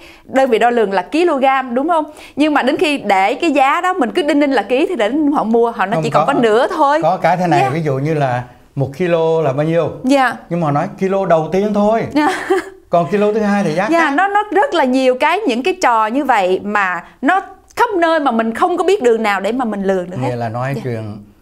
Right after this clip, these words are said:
Speaker 2: có vẻ là ăn ngang nói ngược, miệng dối trá, miệng sao có lời cho mình
Speaker 1: Dạ.
Speaker 2: thôi. Mặc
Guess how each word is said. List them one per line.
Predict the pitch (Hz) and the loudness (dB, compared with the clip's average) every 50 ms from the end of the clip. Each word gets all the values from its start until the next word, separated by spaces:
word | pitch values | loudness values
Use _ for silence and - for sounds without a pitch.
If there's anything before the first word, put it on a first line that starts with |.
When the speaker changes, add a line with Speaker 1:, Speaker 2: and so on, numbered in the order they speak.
| _ _ _ | _ _ _
Speaker 2:
có | - 139 135 | -8 -6 -4
vẻ | 120 110 104 101 | -4 -4 -6 -6
là | 98 101 | -6 -10
ăn | - - 120 131 135 131 | -10 -10 -12 -10 -10 -8
ngang | 135 131 131 131 | -8 -8 -8 -8
nói | 131 135 139 | -8 -8 -8
ngược, | 127 113 104 98 107 | -8 -8 -10 -10 -8
miệng | 120 127 131 123 123 104 | -8 -8 -8 -8 -8 -6
dối | 127 135 165 156 | -4 -4 -2 -2
trá, | 165 151 156 180 175 135 | -2 -4 -4 -4 -6 -8
miệng | 107 104 - | -10 -12 -12
sao | 139 131 | -12 -10
có | 123 - 139 | -4 -2 -2
lời | 151 139 120 110 104 98 | 0 0 0 -2 -2 -6
cho | 127 135 | -8 -10
mình | 127 113 - | -10 -8 -8
Speaker 1:
Dạ. | 107 123 | -6 -6
Speaker 2:
thôi. | 127 120 - - - - _ _ _ _ | -8 -8 -12 -16 -20 -20 _ _ _ _
Mặc | 160 139 | -6 -6